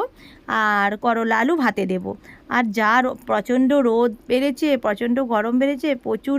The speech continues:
রিচ খাবার খাওয়া চলবে না। আর আমি হচ্ছে আজকে এই ঝিঙে আলুর পোস্ত করব। আর এখন এই যে, উম, ভাতটা বসিয়ে দিয়েছি, ভাতটা বসিয়ে দিয়েছি বলে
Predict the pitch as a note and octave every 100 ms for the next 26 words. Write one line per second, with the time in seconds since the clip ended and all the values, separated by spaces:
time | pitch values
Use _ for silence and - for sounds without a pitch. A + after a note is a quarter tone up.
0 | B3+ A#3+ B3 - - A3+ A#3 A#3+ G3+ G3
1 | G3 G#3 F#3+ F#3+ G3 A3 _ - - -
2 | - - - - - - - - - -
3 | - G3+ G3 G3 G3+ - - - - G#3
4 | G#3 G#3+ A3+ - E4 D#4 A3 C4+ C#4+ -
5 | B3 A#3+ G3+ B3 A#3+ B3 B3+ B3 A#3+ G#3+
6 | - A#3 A3 G3 F#3 G3+ - - A3 G#3+
7 | G#3+ G#3+ A3 A#3+ A#3 A#3 A#3 B3+ A#3+ A3+
8 | G#3+ G3+ G#3+ B3+ A#3 B3 B3 D4 C#4 C#4
9 | B3 B3+ E4 - - - A#3+ A#3 B3 A#3+
10 | B3 B3+ C4 B3+ C#4 C4 B3+